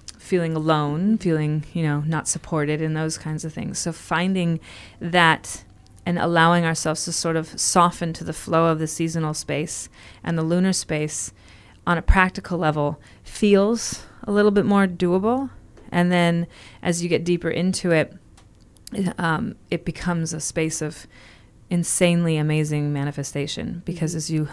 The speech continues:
Speaker 1: stop resisting and you start flowing, nature around us is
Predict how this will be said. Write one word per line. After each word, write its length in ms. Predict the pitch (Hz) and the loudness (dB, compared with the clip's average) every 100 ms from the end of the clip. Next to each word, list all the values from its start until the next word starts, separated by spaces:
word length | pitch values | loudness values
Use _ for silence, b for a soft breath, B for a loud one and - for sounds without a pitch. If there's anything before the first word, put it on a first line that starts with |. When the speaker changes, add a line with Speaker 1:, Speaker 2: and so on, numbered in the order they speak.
| - | -6
Speaker 1:
stop 680 | - - - 160 - - | -4 0 4 4 4 0
resisting 720 | 170 156 170 - 160 143 208 220 - - b b b b b b - | -2 0 0 0 0 0 -2 -4 -12 -20 b b b b b b -4
and 120 | 160 | -2
you 60 | 156 | -2
start 400 | - 170 160 - | 2 2 2 -2
flowing, 720 | - 175 170 143 143 180 170 - - b b - | -2 2 2 2 -2 -4 -6 -14 -20 b b -2
nature 500 | 175 170 175 175 160 | 2 2 2 2 2
around 360 | 156 160 175 185 | 2 4 4 2
us 160 | 165 | 0
is 80 | - | -6